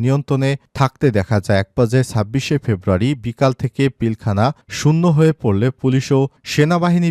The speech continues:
পিলখানার নিয়ন্ত্রণ নেয়। প্রায় তেত্রিশ ঘন্টার এমন রুদ্ধদ্বার ঘটনায় পুরো জাতি স্তম্ভ হয়ে ওঠে। বিদ্রোহ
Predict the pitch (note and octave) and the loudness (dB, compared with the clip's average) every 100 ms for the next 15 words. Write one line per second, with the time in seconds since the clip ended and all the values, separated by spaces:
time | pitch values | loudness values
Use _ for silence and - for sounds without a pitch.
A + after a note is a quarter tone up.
0 | - C3+ C#3 - G2 G#2 D3+ - - A2 | -2 -4 -4 -4 -2 -2 -2 -8 -4 -2
1 | G#2 - G#2 G#2 G2+ F2+ - - C#3+ C#3 | -2 -2 -4 0 0 -2 -6 0 4 4
2 | C#3+ _ - E3 - G#3 G3+ F#3 D#3 D#3 | 2 _ 2 2 2 -2 0 0 0 0
3 | F3 D#3+ - A2 A#2+ B2+ G#2+ C3 C#3+ F3+ | 0 0 -2 0 0 0 2 2 2 2
4 | F3 E3 G#2+ A2+ A#2+ A2 A2+ C#3+ - C#3+ | 2 2 0 -4 -4 -4 -4 -4 -4 0
5 | D#3 D3+ _ A2 G2 C#3 - F3 - A2+ | 0 -2 _ -4 2 2 0 -6 -4 -8
6 | - A#2+ G#2 B2 E3 _ - A#2+ G#2+ G2+ | -2 -2 2 0 0 _ 0 2 2 0
7 | B2+ A#2+ F#2+ _ A2+ G#2 E3 D#3+ G3+ | 0 -2 -2 _ -8 0 0 2 2